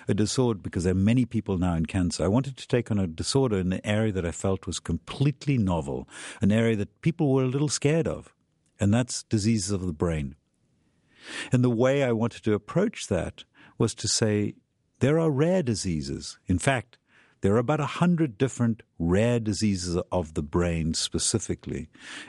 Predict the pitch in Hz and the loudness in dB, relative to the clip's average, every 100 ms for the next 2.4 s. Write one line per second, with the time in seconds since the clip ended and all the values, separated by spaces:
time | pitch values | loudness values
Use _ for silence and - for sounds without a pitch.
0 | - 101 98 110 117 117 113 107 _ - | -2 2 4 2 2 2 0 -2 _ -4
1 | - 175 156 139 120 - 113 104 104 101 | 0 0 0 0 0 0 0 2 0 -2
2 | 92 82 80 82 | -2 -2 -2 -4